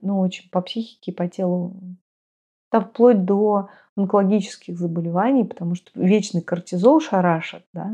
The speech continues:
вечно человек в стрессе. У него даже, он может быть успешен, я не знаю, куча денег,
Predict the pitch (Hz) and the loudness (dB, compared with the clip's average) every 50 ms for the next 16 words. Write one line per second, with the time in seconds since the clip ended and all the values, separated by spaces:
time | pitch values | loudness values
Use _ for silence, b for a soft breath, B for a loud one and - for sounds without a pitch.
0 | 247 226 185 190 196 190 - - 185 180 175 b b b b _ - - 180 - | -2 0 2 2 2 0 -2 -4 -4 -4 -4 b b b b _ -10 -10 -10 -10
1 | - - - - 190 214 247 247 - - - 185 180 - _ _ _ _ _ _ | -12 -6 -2 0 2 2 2 0 -2 -6 -10 -10 -10 -10 _ _ _ _ _ _
2 | _ _ _ _ _ _ - 190 202 202 202 185 185 196 190 185 185 180 175 170 | _ _ _ _ _ _ 0 2 2 4 4 4 4 4 2 2 2 2 2 2
3 | 175 180 180 180 180 175 180 180 180 - 185 180 - - 240 247 269 262 - - | 2 2 2 2 0 0 -4 -6 -6 -6 -8 -10 -4 2 4 4 4 4 2 -2
4 | 214 190 180 180 175 175 180 180 175 160 160 175 175 175 170 165 - - 208 208 | -4 -4 -2 -2 -2 -2 0 -2 -2 -2 -2 -2 0 0 -2 -2 -4 -8 -8 -6
5 | - 202 190 185 190 220 240 247 240 220 202 202 - b | -2 0 0 2 4 4 6 6 6 4 2 0 -6 b